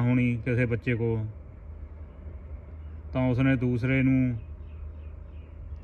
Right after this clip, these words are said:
ਤਰਲੇ ਜਿਹੇ ਨਾਲ ਆਖਣਾ ਕਿ ਇੱਕ ਸ-, ਇੱਕ ਡੁਬਕਾ ਸਿਆਹੀ ਦਾ ਦੇ ਦੇ।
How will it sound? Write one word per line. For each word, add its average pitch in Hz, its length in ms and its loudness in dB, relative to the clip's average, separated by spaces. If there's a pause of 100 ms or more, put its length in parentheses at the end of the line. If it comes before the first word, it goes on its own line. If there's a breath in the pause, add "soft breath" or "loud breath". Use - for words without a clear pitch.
(100)
ਤਰਲੇ 131 400 4
ਜਿਹੇ 127 200 4
ਨਾਲ 120 480 2 (920)
ਆਖਣਾ 120 480 0 (2250)
ਕਿ 131 120 2
ਇੱਕ - 200 -4
ਸ-, 131 260 -4 (300)
ਇੱਕ 139 200 -2
ਡੁਬਕਾ 139 360 0
ਸਿਆਹੀ 135 380 2
ਦਾ 120 120 2
ਦੇ 107 200 0
ਦੇ। 101 160 -2